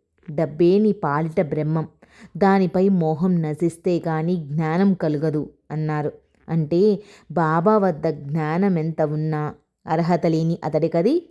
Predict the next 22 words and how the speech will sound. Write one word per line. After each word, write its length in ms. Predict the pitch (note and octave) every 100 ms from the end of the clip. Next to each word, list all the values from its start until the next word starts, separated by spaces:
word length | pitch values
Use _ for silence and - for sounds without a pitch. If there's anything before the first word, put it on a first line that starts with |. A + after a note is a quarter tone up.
| E3
లభించలేదు. 760 | C#3 D#3+ F#3 F#3 F#3 D3 D#3+ - _ _ _ _ -
యేసు 340 | F3 G#3 A3
కూడా 520 | C4 A3+ F#3 G3+ C#4+ A#3 - -
ఇటువంటి 480 | G3 G3+ F#3 F3+ F3+
శ్రీమంతునితో, 1120 | - E3+ E3+ G3 G#3 F#3 E3+ D3 G3+ A#3 G3+ - _ _
"సూది 400 | - A3+ A#3 A3
బెజ్జంలోంచి 840 | E3 E3 C#3 G3 G#3+ A3 G#3 -
వంటైనా 540 | G3+ E3 D#3+ D#3+ G#3 A3+
పోగలదేమో 760 | A3 F3 E3+ F#3+ F#3 F#3+ G3
కానీ 540 | F3 E3 D#3 F#3 G#3+ F#3+ - - -
స్వర్గ 420 | G3 F#3+ - F#3
దా-, 360 | D3 D#3+ D#3+
ద్వారంలోనికి 960 | - D3 E3 D#3+ G#3 A3+ G#3+ F3+ E3+ F#3+
ధనికుడు 460 | E3+ D#3 D#3+ A3 A#3
మాత్రం 480 | G#3+ F3+ D#3+ F#3+
పోలేడు," 680 | F3+ D#3+ D#3 E3+ D3+ D#3 E3+
అని 200 | F3+ F3
చెప్పారు. 520 | D#3 E3 - D3+ D3+ - _ _ _ _ _ _
వాచ 380 | E3 D#3+ E3+ - D#3+ E3
ఆత్మజ్ఞానం 920 | - D3+ D#3+ E3+ F#3+ D#3 F3+ F#3 G3+ G3
కోరినా 540 | F3+ E3 D#3+ E3 F3
లభించదు. 640 | F#3+ D3 D#3 D#3+ F3 C3+